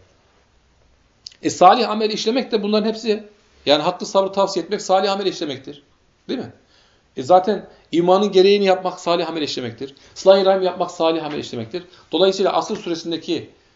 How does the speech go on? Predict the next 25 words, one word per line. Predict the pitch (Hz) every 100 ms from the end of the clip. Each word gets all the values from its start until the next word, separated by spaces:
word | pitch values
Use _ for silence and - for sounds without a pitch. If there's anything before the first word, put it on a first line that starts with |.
| _ _ -
bu | 185 170 - - _ _ 123
dört | 170 202 -
özellikle, | 139 151 143 - 123
burada | 180 170
sayılan | - 151 139 127
dört | 185 175
özellik, | 127 127 226 247 _ _ _ _ -
e, | 127
yani | 120 113 123 123 113 - _ _ _ -
ne | 165
yapıyor? | 190 151 202 214 -
Birbirini | 127 170 151 190
tamamlıyor, | 156 160 160 185
birbirine | 151 151 170 202 -
uyuşuyor. | 147 151 - 208 220 - _ _
Bir, | 143 170 165
e, | 156 139 131
birbiriyle | 147 151 160 185 220 - - -
aşağı | 147 190
yukarı | 160 156 202
aynı. | 123 104 90 - _ _ _ _ _ _ _ _ _ _ _ _ _ _ _ _ _ _ _ _ _ _ _ _ _ _ _ _ _ _ _ _ _ _ _ - - - - -
Allahu | 185 277 254
Teala | 277 311 226
bir | 226
soruyla | - 226 277 175 160 -